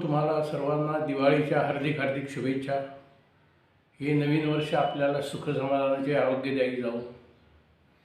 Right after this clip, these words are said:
आज हा व्हिडिओ करण्यामागचं कारण म्हणजे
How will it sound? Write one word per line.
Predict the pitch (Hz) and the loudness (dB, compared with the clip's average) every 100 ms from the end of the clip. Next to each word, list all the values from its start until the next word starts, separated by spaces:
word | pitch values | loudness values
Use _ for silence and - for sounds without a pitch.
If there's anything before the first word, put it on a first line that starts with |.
| _ _ _ _ _ 143 | _ _ _ _ _ -6
आज | 147 160 | 0 2
हा | 156 170 | 6 8
व्हिडिओ | 165 156 175 175 | 8 6 6 6
करण्यामागचं | 175 170 170 170 170 175 | 6 6 6 2 0 -2
कारण | 170 156 156 | 0 2 2
म्हणजे | 160 151 147 147 127 - | 2 0 0 0 -2 -8